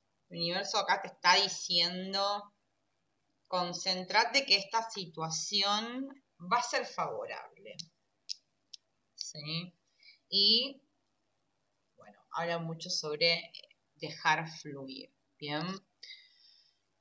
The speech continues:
¿Qué me dice esta lectura? Opción número tres. Bueno, es una persona que, voy a empezar por si te extrañas, un recontra sí. Se nota que,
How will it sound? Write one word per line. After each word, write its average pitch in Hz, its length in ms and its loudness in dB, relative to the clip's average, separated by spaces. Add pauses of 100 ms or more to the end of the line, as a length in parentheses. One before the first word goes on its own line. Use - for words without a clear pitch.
¿Qué 339 140 4
me 339 120 8
dice 320 160 4
esta 277 160 2
lectura? 160 880 -2
Opción 247 380 0
número 262 480 2
tres. - 600 -8 (1400)
Bueno, 196 340 0 (2000)
es - 240 -6
una 269 160 2
persona 208 580 0
que, 147 400 -6 (180)
voy 190 240 0
a - 20 6
empezar 208 400 -2
por 233 120 -6
si 160 160 -8
te 160 60 -10
extrañas, 196 680 -2
un 156 160 -6
recontra 165 580 -6
sí. 160 480 -10 (220)
Se - 180 -12
nota 185 360 -2
que, 143 420 -6